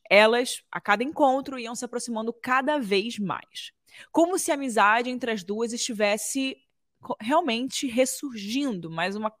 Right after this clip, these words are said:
enfim, como se ela estivesse realmente ficando muito próximas.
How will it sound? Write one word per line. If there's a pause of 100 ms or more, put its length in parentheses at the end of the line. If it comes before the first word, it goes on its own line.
(100)
enfim, (140)
como
se
ela
estivesse
realmente (340)
ficando
muito (140)
próximas.